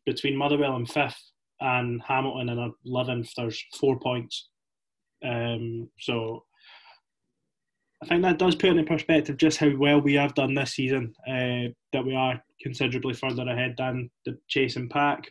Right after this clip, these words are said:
But I'll take two nil. I think if any of us are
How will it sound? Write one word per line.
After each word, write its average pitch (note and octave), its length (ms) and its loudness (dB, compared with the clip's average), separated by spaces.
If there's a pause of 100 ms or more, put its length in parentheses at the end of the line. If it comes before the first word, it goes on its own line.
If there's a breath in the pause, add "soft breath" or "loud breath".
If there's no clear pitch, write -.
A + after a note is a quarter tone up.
But C3 300 0 (480 loud breath)
I'll D#3+ 140 2
take D#3 200 4
two C#3+ 180 8
nil. C3 380 2
I B2 80 -8
think C#3+ 200 0
if C#3 100 -4
any D#3 280 6
of D3 180 6
us C3+ 380 0
are B2+ 460 2